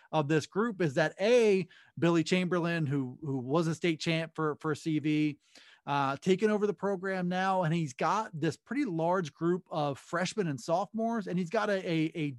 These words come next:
deep roster too. And I think going into a year, you know, and especially in this division at this time, having a deep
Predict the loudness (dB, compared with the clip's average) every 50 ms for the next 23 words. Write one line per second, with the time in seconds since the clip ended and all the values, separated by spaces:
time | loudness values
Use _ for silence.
0 | -10 -6 -2 -2 -2 -2 -2 -6 _ -20 _ _ _ _ -12 -6 -4 -2 0 0
1 | -2 -2 -4 -8 -8 -8 -8 -10 _ _ -20 -20 -20 -20 _ _ 0 4 4 4
2 | 4 4 2 0 2 2 0 0 0 2 4 4 4 4 0 0 -2 -2 -2 -2
3 | 0 0 2 4 4 4 4 2 0 0 0 0 0 0 -2 -4 -6 -8 -10 _
4 | _ -20 -20 _ _ _ -4 -2 0 2 2 2 2 2 2 0 2 2 0 0
5 | 2 2 2 2 2 2 0 0 0 4 4 4 4 4 2 2 0 0 0 0
6 | 0 0 2 0 -2 -2 -2 -4 -2 -2 0 0 -2 -2 -4 -6 -6 -4 -2 0
7 | 2 2 2 0 -2 -2 -4 -4 -2 -2 -2 -4